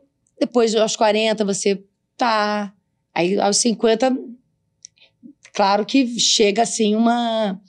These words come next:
uma, um peso diferente, mas eu acho que eu me preparei muito pra que isso não me abalasse, sabe? Assim, de alguma maneira,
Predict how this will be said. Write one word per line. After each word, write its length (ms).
uma, 1000
um 200
peso 340
diferente, 600
mas 720
eu 180
acho 240
que 100
eu 40
me 120
preparei 460
muito 400
pra 200
que 140
isso 220
não 140
me 100
abalasse, 600
sabe? 300
Assim, 320
de 100
alguma 240
maneira, 540